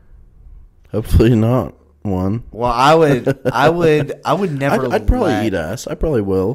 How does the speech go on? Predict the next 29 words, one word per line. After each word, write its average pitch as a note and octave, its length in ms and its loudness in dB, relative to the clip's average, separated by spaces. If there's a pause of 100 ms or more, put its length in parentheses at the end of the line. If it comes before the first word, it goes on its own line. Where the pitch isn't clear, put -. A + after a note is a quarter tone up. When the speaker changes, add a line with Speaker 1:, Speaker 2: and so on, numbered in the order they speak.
(120)
Speaker 2:
Would B2+ 180 -8
you D#3 140 -2
let C#3 160 -2
someone B2+ 340 -8
eat A2+ 180 -10
your F#2+ 200 -8
ass? D2 320 -14
Like, C#3 100 -4
Speaker 1:
No. G2+ 60 -2
Speaker 2:
not, D3+ 240 -2
not C3+ 220 -4
eat, A2 220 -10
but E2+ 160 -12
lick? G2 300 -12
Speaker 1:
No. F#2+ 380 -4 (340)
Speaker 2:
No? G#2+ 320 -10 (300)
Speaker 1:
No. F2 320 -4 (100)
Speaker 2:
Like, A2 340 -12
on A2 120 -8
the G2+ 80 -10
gooch? A2 500 -10 (3250)
Speaker 1:
Uh, F4 600 0
<laughs> - 1120 -2
I E3+ 80 -4
mean, F#3 260 2
if F3 160 -2
it's F#3 220 0
like G3+ 260 -2
a F#2 520 0